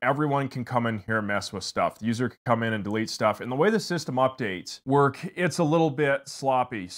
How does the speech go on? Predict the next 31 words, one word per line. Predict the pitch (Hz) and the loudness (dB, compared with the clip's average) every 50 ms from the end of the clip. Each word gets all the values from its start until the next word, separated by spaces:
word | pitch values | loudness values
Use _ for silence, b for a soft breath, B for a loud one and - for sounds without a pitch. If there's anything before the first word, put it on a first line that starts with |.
| - | -6
Without | - 143 135 - 170 165 175 180 175 - | -2 0 0 2 4 4 4 4 2 -2
fail, | - - - 160 151 143 131 113 107 107 117 - | -8 -10 -4 -2 0 2 2 2 2 0 -2 -2
every | - 131 135 147 160 | -4 -2 0 0 -2
time | 147 - 151 147 135 | -2 0 -2 -2 0
Windows | 131 135 131 135 127 120 | 0 0 0 0 -2 -4
comes | - - 127 123 117 | -4 -6 -6 -4 2
out | 135 123 123 117 | 2 2 2 2
with | 120 110 - | -2 -8 -6
a | |
new | 113 117 117 | -6 -6 -6
feature | 107 - - 127 120 - - 117 | -6 -4 -2 -2 -2 -2 0 0
update, | 107 98 98 - - 107 104 104 | 2 2 0 0 -4 -4 -4 -2
whether | - 110 110 113 110 107 | -2 -2 -2 0 -2 -2
it's | 104 - | -4 -4
something | 123 113 104 113 110 | -6 -6 -6 -4 0
like | 110 107 101 | 0 0 -2
twenty-two | - - 123 117 113 101 - - 113 110 | -2 -4 -4 -4 -4 -4 -6 -4 -2 0
H | 110 107 - - - | 0 -2 -4 -8 -12
two | - - 113 110 | -8 -4 -4 -2
to | 107 104 | -2 -2
twenty-three | 90 - - 120 117 107 101 - - 117 120 117 113 | -4 -6 -4 -4 -4 -4 -4 -8 -4 -2 0 0 0
H | 107 104 104 - - - | 0 -2 -4 -8 -14 -12
two, | - 113 110 107 107 | -6 -4 -4 -2 -2
like | 104 101 98 - | 0 -2 -2 -2
the | - 98 | -4 -4
Windows | 98 101 98 98 92 - | -4 -2 -2 -4 -4 -4
eleven | 95 90 98 98 87 95 | -4 -2 0 0 -2 -2
editions, | 95 90 95 98 98 95 - - 101 98 95 90 - | -8 -6 -6 -6 -6 -6 -8 -8 -8 -8 -8 -10 -10
or | 64 82 87 85 - | -6 -4 -2 -2 -2
all | - - 101 98 | 0 0 0 0
the | 90 104 98 92 90 85 - | 0 -2 -2 -2 -2 -4 -4